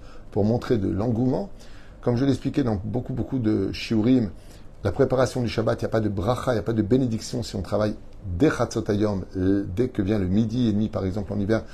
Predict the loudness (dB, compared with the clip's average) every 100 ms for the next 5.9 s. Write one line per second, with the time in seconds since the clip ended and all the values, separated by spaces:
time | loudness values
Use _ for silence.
0 | -14 -14 -14 -4 0 0 -2 -6 -6 -2
1 | 0 2 2 4 4 4 4 2 0 0
2 | 0 -2 -2 -4 -4 -4 -2 -2 -2 0
3 | 0 0 -2 -2 -4 -4 -16 -16 -16 -18
4 | -16 -2 4 4 4 2 2 0 0 0
5 | 0 0 -2 -2 -2 -6 -6 -6